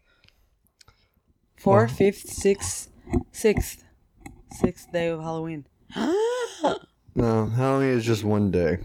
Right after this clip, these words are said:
Speaker 1: Of the month.
Speaker 2: Unless
Speaker 1: October is
Speaker 2: you
Speaker 1: not
Speaker 2: work in
Speaker 1: one day.
Speaker 2: Salem, Massachusetts.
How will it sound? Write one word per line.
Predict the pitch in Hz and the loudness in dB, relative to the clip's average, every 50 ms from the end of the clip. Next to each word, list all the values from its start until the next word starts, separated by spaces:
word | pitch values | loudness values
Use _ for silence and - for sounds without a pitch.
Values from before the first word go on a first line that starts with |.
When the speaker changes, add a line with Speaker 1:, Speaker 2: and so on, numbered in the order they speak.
| - - - - - - - - - - - - - - - - - - - - 160 - - - - _ _ - - - | -6 -4 -4 -4 -4 -6 -8 -16 -18 -18 -18 -18 -18 -18 -18 -18 -18 -20 -14 -14 -14 -14 -14 -20 -20 _ _ -20 -10 -6
Speaker 1:
Of | - 165 | -4 0
the | 156 170 | 2 2
month. | 175 180 196 214 202 185 175 - - - - _ - _ - _ _ _ _ | 4 6 6 6 6 4 2 0 -12 -20 -20 _ -20 _ -20 _ _ _ _
Speaker 2:
Unless | 107 110 113 113 113 117 127 - - | -2 0 0 2 2 2 0 0 0
Speaker 1:
October | 123 127 | 0 0
is | 120 | 0
Speaker 2:
you | 113 | 0
Speaker 1:
not | 107 92 90 | 0 0 0
Speaker 2:
work | 104 107 107 107 - - | 0 0 0 -2 -2 0
in | 110 101 | 0 0
Speaker 1:
one | 104 156 | 0 0
day. | 156 156 | -2 -2
Speaker 2:
Salem, | - 110 101 101 107 101 95 98 | 0 0 2 2 2 2 2 2
Massachusetts. | 95 95 95 - - 98 - - 101 95 90 92 90 90 - - | 2 0 0 -2 -4 -8 -4 0 0 0 0 -2 -8 -8 -10 -14